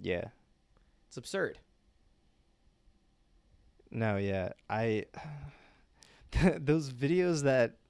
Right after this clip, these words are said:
Speaker 1: just prey upon, like, thirteen-year-old kids who are so insecure with themselves, it's just, I don't know, it's so cringy.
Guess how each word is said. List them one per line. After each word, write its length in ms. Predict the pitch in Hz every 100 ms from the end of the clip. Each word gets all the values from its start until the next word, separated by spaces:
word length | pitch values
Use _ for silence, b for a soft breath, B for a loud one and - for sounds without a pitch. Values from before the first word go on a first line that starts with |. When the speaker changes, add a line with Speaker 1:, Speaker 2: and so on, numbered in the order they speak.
| -
Speaker 1:
just 280 | - 123 -
prey 300 | - - 113
upon, 560 | 117 - 120 113 110 107
like, 180 | 104 -
thirteen-year-old 680 | 107 104 - 104 104 107 -
kids 340 | - 101 104
who 80 | 104
are 120 | 95
so 260 | - 104 92
insecure 460 | 101 - - 101 98
with 100 | 98
themselves, 540 | 104 - 117 117 - b b b b b b _ -
it's 160 | 113
just, 340 | - 107 - - _ - -
I 40 |
don't 100 | 117
know, 80 | 95
it's 120 | 90
so 180 | - 135
cringy. 640 | - - 107 131 101 92